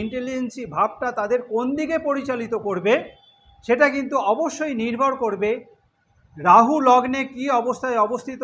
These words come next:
আছে এবং লগ্নপতি কোথায় অবস্থিত আছে। যদি রাহু লগ্নে শুভ অবস্থায় থাকে, তার সাথে সাথে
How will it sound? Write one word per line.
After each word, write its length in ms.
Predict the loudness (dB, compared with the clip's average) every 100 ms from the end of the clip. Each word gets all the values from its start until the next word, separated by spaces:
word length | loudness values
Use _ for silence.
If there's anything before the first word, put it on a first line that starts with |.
| 0
আছে 200 | 0 -4 -8 -8 -12
এবং 140 | -6 -6 -4 2
লগ্নপতি 880 | 2 2 -2 -4 -4 -2 -2 0 -2 -4 -10 _ -20 _ _ _ _ _ -6
কোথায় 380 | -4 4 8 8 6
অবস্থিত 360 | 0 -6 -8 -6 -6
আছে। 220 | -8 -18 -20 _ _ _ -20 -20 _ _ _
যদি 240 | 2 4 4 8
রাহু 300 | 8 8 4 -2 -4 -8 -20 -8 4
লগ্নে 280 | 4 4 -4 -6
শুভ 140 | -6 -2 -2
অবস্থায় 340 | -2 -4 -6 -4
থাকে, 200 | -4 -4 -2
তার 140 | -2 -4
সাথে 220 | -6 -8 -8
সাথে 220 | -8 -6